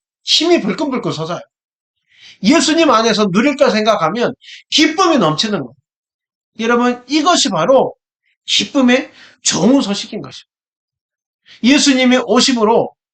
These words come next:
정말 우리에게 참된 평강과 기쁨이 있는 것이죠. 그래서 유대 땅에 예수님이 누군지를 모르고 다 조용하고 있을 때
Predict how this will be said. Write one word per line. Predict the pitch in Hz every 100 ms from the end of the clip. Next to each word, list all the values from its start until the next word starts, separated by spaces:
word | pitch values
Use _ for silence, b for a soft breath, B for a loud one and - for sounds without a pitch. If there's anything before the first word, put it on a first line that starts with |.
| _ _ _ -
정말 | 233 247 247 247
우리에게 | 196 214 220 220
참된 | 226 - 339 359 359
평강과 | 359 277 277 269 240 233 226
기쁨이 | 175 - 208 147
있는 | 165
것이죠. | 170 107 - _ _ _ _
그래서 | 226 254 277 226 - B B B
유대 | 185 240 302
땅에 | 294 254 247 240
예수님이 | 196 269 262 269 262 254 208
누군지를 | 233 311 277 262
모르고 | 233 233 240
다 | - - - 302 320 - - _ _ _ _ _
조용하고 | - 226 214 254 269 262 240
있을 | 196 160 143
때 | 196